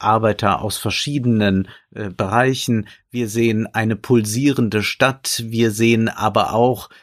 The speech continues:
äh, das Leben und den Tod. Also ein Kind wird geboren, jemand stirbt, äh, jemand heiratet, jemand lässt sich scheiden. Äh, zwischendurch kreuzen sich die Straßenbahnen und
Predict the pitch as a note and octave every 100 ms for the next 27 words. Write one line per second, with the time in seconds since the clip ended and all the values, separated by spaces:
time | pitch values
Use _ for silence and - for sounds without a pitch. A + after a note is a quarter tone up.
0 | _ G#2+ G#2 G2 - - F#2+ A#2 C3 C3
1 | B2 A#2+ A2 _ - G2 G2+ F2+ C3 B2
2 | A#2+ - - - G#2 G#2 F#2+ - _ -
3 | F#2+ F2+ - C3 A#2+ A#2 A2 - - F#2+
4 | A#2 A#2+ A2 A2 G#2 - - A2+ A2 G#2+
5 | G#2 - - A#2 A#2+ - - - _ -
6 | A2 G#2+ A2+ A2 G#2+ C3 C3+ A#2 A#2 -
7 | A#2 - B2+ A#2 A2 A#2 - B2 - -
8 | B2+ C3+ C3 B2+ - - - - A2+ -
9 | C#3+ - B2 A#2+ A#2+ - - _ - B2+
10 | B2 C3+ - C#3 B2+ G#2+ - A2+ A2+ A#2
11 | - A2+ F#2+ - A2 B2+ C#3 - A#2+ A2+
12 | A2+ A#2+ A#2+ A#2+ - - _ - C3+ C#3+
13 | -